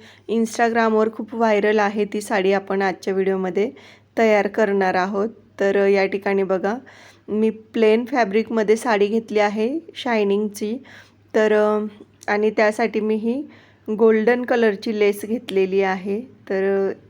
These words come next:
तुम्ही बघू शकता, या ठिकाणी मी साडीला मॅच होईल असं गोल्डन कलरचं. तर ह्या साड्या सध्या खूप ट्रेंडमध्ये आहेत, खूप साऱ्या रील्स या साड्यांवर बनत आहेत. तर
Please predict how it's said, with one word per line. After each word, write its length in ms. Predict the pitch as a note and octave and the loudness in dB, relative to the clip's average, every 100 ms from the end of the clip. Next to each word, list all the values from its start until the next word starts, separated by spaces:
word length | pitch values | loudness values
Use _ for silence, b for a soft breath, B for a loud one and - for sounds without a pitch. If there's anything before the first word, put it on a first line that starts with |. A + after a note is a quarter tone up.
| - - - | -20 -14 -6
तुम्ही 180 | G#3 G#3 | -2 -2
बघू 280 | G3+ F#3+ G3+ | -2 -2 -4
शकता, 480 | A3 G#3 - G3 B3+ B B B B G#3 | -6 -8 -6 -6 -6 B B B B -2
या 120 | G#3+ | 0
ठिकाणी 420 | A3+ A3+ G#3+ G#3 | -2 -2 0 0
मी 220 | G#3 G#3+ | 0 -2
साडीला 540 | A3+ A#3 G3+ G3 G3+ G#3 | -2 -2 2 2 2 0
मॅच 440 | G#3 G3+ G3+ - | 0 0 -2 -4
होईल 280 | A3+ G#3 G#3 | 0 2 2
असं 260 | G3+ G#3 G3+ | 0 -2 2
गोल्डन 440 | A3 G3+ F#3+ G3 | 4 4 2 -2
कलरचं. 580 | G3+ G#3 F#3+ F3 - G#3 - B B B - | 0 2 2 0 -2 -6 -6 B B B -4
तर 300 | A3 G#3+ A3 - - - - | 0 0 0 -4 -10 -14 -8
ह्या 380 | A3 A#3 A3+ B3 | -4 -2 0 -2
साड्या 400 | C#4+ A3+ G#3+ A#3 | -2 -2 -2 -2
सध्या 480 | B3 G3 F#3 A3+ | -6 -6 -4 -2
खूप 180 | A3+ A#3+ - - | -2 -6 -8 0
ट्रेंडमध्ये 600 | A#3+ G#3+ A3 A3 A3 A3 | 2 2 -2 -2 0 0
आहेत, 400 | G#3 G#3 G#3 G#3+ - B B B | 0 -2 -4 -6 -10 B B B
खूप 220 | - B3 - | -4 -4 -4
साऱ्या 360 | C#4 A#3 A#3 | -2 0 2
रील्स 380 | A3+ A3+ A#3 A#3 | 0 -2 -4 -4
या 180 | A3+ A3 | -4 -4
साड्यांवर 560 | A#3+ G#3+ G#3 G#3 G#3 | -2 -2 -2 -2 -4
बनत 420 | G3+ G#3 G3 G3+ G#3 | -2 -2 -4 -4 -4
आहेत. 280 | G#3 G3+ G3+ - | -4 -4 -6 -6
तर 120 | G#3 | -2